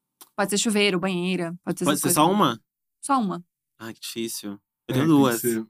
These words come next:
Speaker 2: Tá,
Speaker 3: tem
Speaker 2: tem que ser uma.
Speaker 3: duas. Tem
Speaker 2: É,
Speaker 3: que ser
Speaker 2: eu tenho
Speaker 3: rápido.
Speaker 2: duas.
Speaker 1: Me diz aí qual, você
Speaker 3: É.
Speaker 1: fala as duas, a gente vê qual combina mais, então, no final.
Speaker 2: Tá.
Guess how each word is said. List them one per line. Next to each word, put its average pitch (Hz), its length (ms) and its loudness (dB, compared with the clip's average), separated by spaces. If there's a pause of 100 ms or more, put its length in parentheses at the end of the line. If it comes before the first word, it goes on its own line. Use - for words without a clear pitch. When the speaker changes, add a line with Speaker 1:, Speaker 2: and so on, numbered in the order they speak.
(180)
Speaker 2:
Tá, 117 80 -4
Speaker 3:
tem 110 80 0
Speaker 2:
tem 107 80 -2
que 110 40 -4
ser 131 80 0
uma. 139 180 -2
Speaker 3:
duas. 92 260 -10 (120)
Tem 139 100 -4
Speaker 2:
É, - 40 0
Speaker 3:
que 135 60 0
ser 123 60 -6
Speaker 2:
eu - 20 -2
tenho - 60 -2
Speaker 3:
rápido. 139 160 -2
Speaker 2:
duas. 127 280 -8 (180)
Speaker 1:
Me 349 120 2
diz 349 160 4
aí 330 120 4
qual, 285 280 2
você 302 220 4
Speaker 3:
É. - 20 4
Speaker 1:
fala 254 180 4
as 254 80 2
duas, 262 180 2
a 269 40 2
gente 277 140 2
vê 247 100 2
qual 269 160 4
combina 214 300 2
mais, 196 260 0
então, 185 160 -4
no 190 100 -4
final. 190 220 -8
Speaker 2:
Tá. 110 220 2